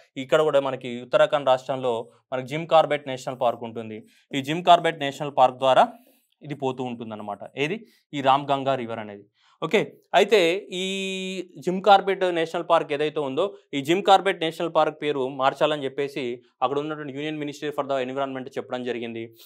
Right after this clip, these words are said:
So, అది ఎప్పటి నుంచో ప్రపోజల్‌లో ఉంది, ఇప్పుడు మారుస్తారు ఖచ్చితంగా. ఏమని? రామ్గంగా నేషనల్ పార్క్‌గా మార్చాలని దాన్ని చెప్తున్నారు. దేన్ని? జిమ్ కార్బెట్ నేషనల్ పార్క్ భారతదేశంలో స్టార్ట్ అయినటువంటి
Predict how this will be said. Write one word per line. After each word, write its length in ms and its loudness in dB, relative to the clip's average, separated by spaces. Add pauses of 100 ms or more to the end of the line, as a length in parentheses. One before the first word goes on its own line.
(120)
So, 100 -8
అది 140 0
ఎప్పటి 200 0
నుంచో 180 -2
ప్రపోజల్‌లో 540 -2
ఉంది, 200 -4
ఇప్పుడు 200 -10
మారుస్తారు 420 -4
ఖచ్చితంగా. 420 -8 (280)
ఏమని? 380 -2
రామ్గంగా 460 0
నేషనల్ 380 -8
పార్క్‌గా 360 0 (300)
మార్చాలని 580 0 (320)
దాన్ని 200 -6
చెప్తున్నారు. 400 -8
దేన్ని? 240 -6
జిమ్ 200 -8
కార్బెట్ 380 2
నేషనల్ 380 -8
పార్క్ 320 -2
భారతదేశంలో 500 -2
స్టార్ట్ 260 -8
అయినటువంటి 480 -8